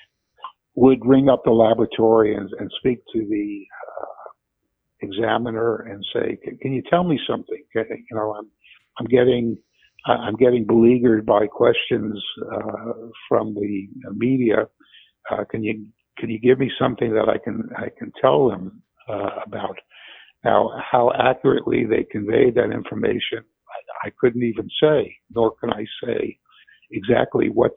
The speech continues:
the information that was transpi-, uh, that was given to the investigator was on this particular case.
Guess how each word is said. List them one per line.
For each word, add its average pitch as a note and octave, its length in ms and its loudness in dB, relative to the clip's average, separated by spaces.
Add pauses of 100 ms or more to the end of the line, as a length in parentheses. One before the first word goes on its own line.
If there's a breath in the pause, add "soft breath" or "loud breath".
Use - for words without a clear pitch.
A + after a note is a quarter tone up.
the G#2+ 360 -2
information A2 680 -2
that G#2 160 -6
was G2+ 200 -6 (880)
transpi-, A2 320 2 (200)
uh, A2+ 720 2 (100)
that A#2 140 -6
was G2+ 220 -6 (280)
given B2 480 2
to A2+ 100 -2
the A2+ 460 -4
investigator G#2 880 -4 (600 loud breath)
was A#2 360 2
on G#2 160 0
this G#2+ 100 0 (100)
particular G#2+ 520 -4
case. C3 340 2